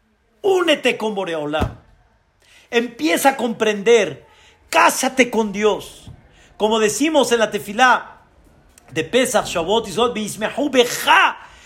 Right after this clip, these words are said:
que se alegren contigo, Kol Israel mekadeshe shemecha. Alegrarse con Dios, y alegrarse con Dios incluye muchas cosas. Alegrar a tu esposa es alegrar a Dios.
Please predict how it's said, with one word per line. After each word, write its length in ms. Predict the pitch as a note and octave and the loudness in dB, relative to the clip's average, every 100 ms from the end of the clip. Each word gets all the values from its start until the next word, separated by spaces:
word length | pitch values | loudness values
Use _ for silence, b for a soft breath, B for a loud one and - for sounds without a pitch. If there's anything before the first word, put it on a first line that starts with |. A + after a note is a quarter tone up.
| B B | B B
que 120 | A#3+ | 0
se 140 | A#3 | 2
alegren 400 | A#3+ C4+ D4+ D#4 | 2 4 2 0
contigo, 920 | - C#4+ B3 - D#4+ E4+ D4 B3 - - | 2 2 2 0 2 4 6 4 2 4
Kol 240 | D4+ D#4 | 4 4
Israel 420 | C4+ - A#3+ C4+ | -2 -2 2 2
mekadeshe 540 | B3+ A#3 A3 G3+ - G#3+ | 0 -6 -6 -8 -8 -10
shemecha. 580 | G3+ F#3+ G3 - A#2+ - _ b b b | -10 -8 -10 -10 -14 -16 _ b b b
Alegrarse 720 | b B3+ B3+ A#3 C#4+ D#4+ C4 - | b 0 0 0 4 2 0 -6
con 200 | A#3 G3 | -6 -6
Dios, 320 | F#3+ C#3+ - | -6 -8 -6
y 60 | F3+ | -6
alegrarse 420 | F#3 A3 A#3+ A3 | -4 -4 -4 -6
con 140 | A3 | -8
Dios 200 | G#3+ G#3+ | -8 -8
incluye 320 | G3+ G3 G#3 | -8 -10 -10
muchas 320 | F#3+ G3+ F#3 - | -10 -8 -10 -8
cosas. 500 | F#3+ F3 C#3 A#2 - b b | -8 -8 -10 -14 -20 b b
Alegrar 500 | - A3 A3+ A#3+ D4 | -2 0 0 2 4
a 100 | C#4+ | 4
tu 80 | C4+ | 0
esposa 480 | A#3+ - C#4 C4 A#3 | -2 4 4 4 -2
es 100 | G#3 | -2
alegrar 380 | G3 F3 G3+ F#3+ | -2 0 0 2
a 60 | |
Dios. 500 | D#3+ F3+ D3+ - - | 0 -6 -8 -12 -20